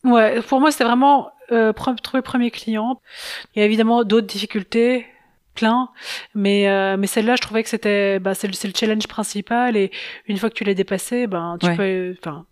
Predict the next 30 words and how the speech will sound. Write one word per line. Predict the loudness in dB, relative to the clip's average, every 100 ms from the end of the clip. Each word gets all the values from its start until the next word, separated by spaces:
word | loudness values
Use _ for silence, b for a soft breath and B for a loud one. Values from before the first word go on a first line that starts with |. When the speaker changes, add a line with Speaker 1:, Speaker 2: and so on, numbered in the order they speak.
| -8
Speaker 1:
il |
y |
a | -6
d'autres | -4 -2
challenges | -2 -2 -4
évidemment, | -8 -8 -6 -6
hein, | -8
mais | -8 -10
bon, | -10 -14 B B B
c'est, | B -4 -4
c'était | -4 -4 -4
un, |
c'était | -4 -4 -4
un | -4
challenge | -4 -4 -4
important. | -6 -8 -12 -12 -6 0
Speaker 2:
Mhm. | 0 0 -4 -6 _ _ _ _ _ _ _ -20 B B B B
Si | -10 -2 0
tu | 0
pouvais | 0 0
changer | 0 0 2
quelque | 2 0
chose | 2 2
dans | 0
ton | 0
parcours, | -2 -2 -2 -2
qu'est-ce | -4 -4
que |
ce | -6 -6
serait ? | -4 -6